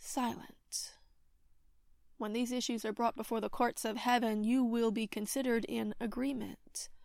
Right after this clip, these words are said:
and will be judged with the wicked for not taking a stand against it. The world is very seductive,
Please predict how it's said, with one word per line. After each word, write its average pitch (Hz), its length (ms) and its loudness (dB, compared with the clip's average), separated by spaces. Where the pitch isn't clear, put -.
and 214 120 -4
will 247 140 2
be 226 140 0
judged 226 340 -2
with 262 220 -4
the 220 100 -6
wicked - 540 -12
for 220 160 -4
not 226 160 -4
taking 233 360 -2
a 220 80 -8
stand 226 420 -4
against 220 480 -8
it. - 460 -2
The - 60 -6
world 233 520 -2
is 247 140 -8
very 277 280 0
seductive, - 1040 -8